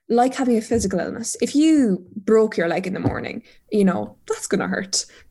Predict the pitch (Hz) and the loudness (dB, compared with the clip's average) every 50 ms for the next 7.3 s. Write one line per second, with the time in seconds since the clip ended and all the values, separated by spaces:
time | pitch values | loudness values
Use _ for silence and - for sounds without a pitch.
0 | _ - 359 381 359 311 - - - 208 190 190 190 190 - - - 202 - - | _ 0 0 2 2 2 0 0 -2 -2 -2 0 -2 -2 -2 -2 -4 -4 -6 -6
1 | - - - - - - _ - - 220 214 208 208 196 185 190 196 196 196 - | -10 -10 -14 -18 -20 -20 _ -4 -2 0 0 0 0 0 2 2 2 0 -2 -6
2 | - _ _ _ - 240 247 233 233 226 226 220 208 - - 214 254 277 302 320 | -18 _ _ _ -2 0 2 4 4 4 4 4 2 0 0 0 2 2 2 2
3 | 277 - - 233 - - 208 185 180 196 208 - - - - 220 220 220 247 - | 2 0 -2 -4 -4 -2 -2 0 0 -2 -4 -6 -8 -4 -2 0 2 2 2 2
4 | - 294 285 277 - 269 233 226 226 - - - 247 240 220 196 180 175 185 190 | 2 0 0 0 0 0 -2 -2 -2 -6 -4 0 0 2 2 2 0 0 -4 -6
5 | - - _ _ _ _ _ - 226 233 233 240 247 247 247 220 233 240 220 - | -10 -16 _ _ _ _ _ -4 0 2 4 4 4 4 4 2 2 0 0 -2
6 | - - 226 208 190 - 202 190 180 175 175 - 196 170 165 190 - 185 - - | -4 -2 -2 0 2 2 2 2 2 0 -2 -2 -2 -2 -2 -4 -4 -6 -8 -8
7 | - 208 233 - - | -8 -10 -10 -10 -12